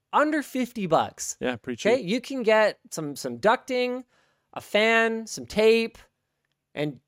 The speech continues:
Speaker 1: you can considerably cool your room in the summer.
Speaker 2: And, like, if you do it properly,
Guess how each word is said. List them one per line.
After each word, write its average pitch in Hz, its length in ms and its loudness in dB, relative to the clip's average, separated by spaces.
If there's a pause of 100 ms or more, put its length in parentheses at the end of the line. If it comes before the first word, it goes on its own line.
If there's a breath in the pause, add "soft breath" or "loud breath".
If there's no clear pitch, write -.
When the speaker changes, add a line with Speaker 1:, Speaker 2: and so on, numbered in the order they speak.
(180)
Speaker 1:
you 208 160 -8
can 269 300 -2 (440)
considerably 151 1300 -2 (240)
cool 139 320 0
your 117 180 -4
room 95 340 -10 (260)
in 117 120 -8
the 107 60 -8
summer. 98 360 -8 (140)
Speaker 2:
And, 135 140 -2
like, 127 140 -2
if 120 100 -6
you 123 80 -8
do 127 120 0
it 151 120 0
properly, 165 640 -4